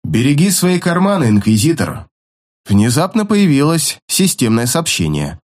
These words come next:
А вот и мой предупреждающий таймер сработал. Я сделал несколько шагов назад, разрывая расстояние между собой и хоббитом, и ровно через тридцать секунд откуда-то из пустоты раздалось возмущённое:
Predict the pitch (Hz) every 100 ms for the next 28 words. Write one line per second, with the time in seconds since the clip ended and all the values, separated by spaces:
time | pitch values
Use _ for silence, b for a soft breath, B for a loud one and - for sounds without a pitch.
0 | _ _ _ _ 156 226 233 214 202 208
1 | 180 160 143 127 104 165 175 - 98 123
2 | 151 143 147 143 143 131 131 123 110 _
3 | _ _ _ _ _ 110 170 175 180 190
4 | 185 180 175 160 160 180 170 160 190 196
5 | 123 82 - _ _ - 127 135 143 139
6 | 127 123 - 147 110 101 104 101 104 110
7 | 131 185 - 170 95 80 71 73 - _
8 | _ _ - 151 208 208 196 - 180 170
9 | - 185 - 120 98 92 180 180 - -
10 | _ - - 147 - 208 156 143 127 127
11 | 110 92 85 170 190 - _ _ _ 147
12 | 156 208 226 226 175 135 120 98 131 147
13 | 151 165 180